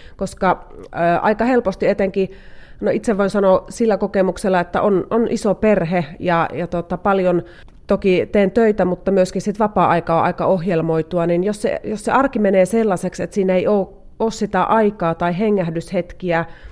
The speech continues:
tehdä sellaisia asioita, jotka itselle tuottaa iloa, niin on, on vaarana, että se ar-,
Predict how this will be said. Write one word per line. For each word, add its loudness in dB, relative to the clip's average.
tehdä 2
sellaisia 0
asioita, -2
jotka -4
itselle -2
tuottaa -4
iloa, 0
niin 0
on, -2
on -4
vaarana, 0
että -6
se -4
ar-, 0